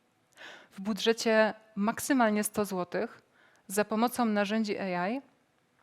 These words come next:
zbudować gotowy biznes. I kolejnego dnia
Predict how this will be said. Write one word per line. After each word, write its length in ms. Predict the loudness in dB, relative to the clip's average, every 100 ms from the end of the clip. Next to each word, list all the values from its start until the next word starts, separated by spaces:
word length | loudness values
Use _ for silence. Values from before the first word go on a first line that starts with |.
| _ _ _ _ _ _ _ _ _ _
zbudować 520 | -20 -10 -6 -4 -6
gotowy 380 | -10 -12 -12 -14
biznes. 520 | -16 -18 -16 -18 -20 _ _ _ -12 -10 -10 2
I 320 | 4 4 8
kolejnego 560 | 12 12 12 8 10 8
dnia 420 | 8 6 6